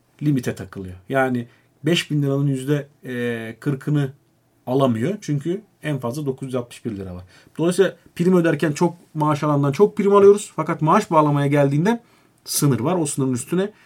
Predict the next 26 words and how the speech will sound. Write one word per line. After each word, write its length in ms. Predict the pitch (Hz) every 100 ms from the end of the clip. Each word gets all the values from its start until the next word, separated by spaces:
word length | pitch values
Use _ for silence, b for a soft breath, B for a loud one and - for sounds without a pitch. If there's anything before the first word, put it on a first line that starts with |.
| b -
çıkamıyoruz. 440 | - 123 107 117
İşsizlik 420 | 143 151 151 151
sigortasının 760 | - 143 139 139 135 143 156 - -
en 300 | 180 180 143
büyük 220 | 127 117
problemlerinden 760 | 131 123 120 120 117 110 143 180 B B -
bir 100 | 165
tanesi 420 | 139 107 110 170
bu. 160 | 143 127 b b 170
Bir 40 |
de 60 | 190
genel 280 | 143 170
olarak, 460 | 220 214 185 165 - _ - 135 139 -
e, 160 | 139 139
O 160 | 151
E 20 |
C 180 | 147 175
D 60 | 185
ülkelerindeki 640 | 180 185 165 160 156 151
uygulamaya 440 | 160 156 156 151
baktığımızda 560 | 151 160 - 156 180 180
bizde 160 | 175 190
şöyle 300 | 185 180 147
bir 40 |
sorun 320 | - 117 127
var. 140 | 185